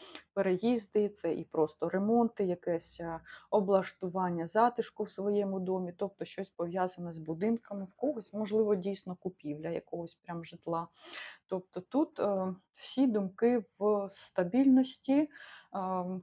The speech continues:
принципі, ви вмієте спілкуватися з людьми, з різними, е, в, в компаніях. Це не такі відлюдники, це,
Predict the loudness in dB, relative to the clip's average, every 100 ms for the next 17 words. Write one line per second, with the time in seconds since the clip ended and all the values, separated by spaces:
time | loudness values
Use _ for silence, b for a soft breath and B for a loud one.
0 | -6 2 4 4 -2 -2 -4 4 6 6
1 | 4 -4 -2 0 -2 -2 -4 -2 -4 -2
2 | -4 -4 -6 -8 -10 -8 -6 -4 -4 -2
3 | -4 -4 -4 -2 -2 -2 -4 -4 -2 -4
4 | -6 _ _ _ _ _ _ -4 -4 -4
5 | -4 0 2 0 -2 0 0 0 -6 0
6 | 0 0 -6 -12 _ 2 2 0 -6 -8
7 | -4 -4 -4 -4 2 0 0 -8 -2 0
8 | 0